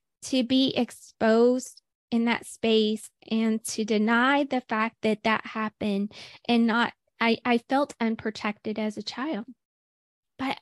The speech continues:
I had grace and love and compassion in that space and unforgive-, and that forgiveness to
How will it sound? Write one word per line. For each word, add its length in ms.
I 280
had 460
grace 560
and 320
love 300
and 160
compassion 720
in 100
that 200
space 440
and 220
unforgive-, 800
and 220
that 240
forgiveness 680
to 180